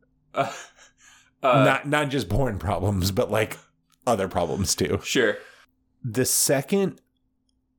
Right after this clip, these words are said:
Speaker 2: that they started playing in the midst of a car chase, I don't even remember what the song was, but it was just some late nineties, early aughts
Speaker 1: Yeah.
Speaker 2: song. I thought, and wrote down, "This,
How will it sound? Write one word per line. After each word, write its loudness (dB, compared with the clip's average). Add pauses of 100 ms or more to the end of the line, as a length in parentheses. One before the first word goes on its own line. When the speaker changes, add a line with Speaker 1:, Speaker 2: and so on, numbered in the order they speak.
Speaker 2:
that 0
they 2
started 2
playing 0
in -2
the 0
midst 0
of -2
a -4
car -2
chase, 0 (120)
I 0
don't 0
even 0
remember 0
what 2
the -6
song 0
was, 0 (160)
but 0
it 0
was 0
just 2
some -2 (320)
late 0
nineties, 0
early 0
aughts 0 (360)
Speaker 1:
Yeah. 0
Speaker 2:
song. 0
I 2
thought, 0 (360)
and 0
wrote 2
down, -2 (140)
"This, 0